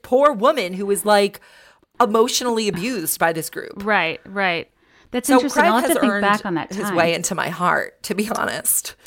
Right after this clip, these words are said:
Speaker 2: He get, he got
Speaker 1: Doesn't mean
Speaker 2: annoying in
Speaker 1: that
Speaker 2: the
Speaker 1: Paige
Speaker 2: Naomi seasons. Are you, is Naomi in the picture yet?
Speaker 1: She's now in the picture. She's been in the picture for a season. But he's still defending her. And Nao-, Naomi's even saying,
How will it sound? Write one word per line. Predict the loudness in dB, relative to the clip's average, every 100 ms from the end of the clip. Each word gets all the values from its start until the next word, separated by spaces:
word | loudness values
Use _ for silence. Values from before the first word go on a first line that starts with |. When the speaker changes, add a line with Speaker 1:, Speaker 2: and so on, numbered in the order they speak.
| -20 _ -12
Speaker 2:
He | -2
get, | 0 0
he | 2
got | 4 6
Speaker 1:
Doesn't | 4
mean | 2
Speaker 2:
annoying | 0 2
in | 0
Speaker 1:
that |
Speaker 2:
the | 2
Speaker 1:
Paige | 2
Speaker 2:
Naomi | 2 0 0 -4
seasons. | -6 -6 -6 -4 -4 -2
Are |
you, | 0 0 -2
is | -4 0
Naomi | 2 2 2
in | 2
the | 2
picture | -2 -2 0
yet? | 2 2 0 _ _
Speaker 1:
She's | -8 -4 -4 -4
now | 2 4 2
in | -2
the |
picture. | -4 -6 -6 -8
She's | -6 -4
been | -4
in | -2
the | -2
picture | -4 -2 -2
for | 0 0
a |
season. | 0 -2 -2 -4 -6 -10 -12 -16 -12 0
But | 0 0 -8
he's | -2 -2
still | 0 0
defending | 0 0 2 0 0
her. | 0
And | 0 2
Nao-, | 2 4 2 -2
Naomi's | -8 -4 -4 -2 -4 -2
even | -2 0
saying, | 2 2 0 -4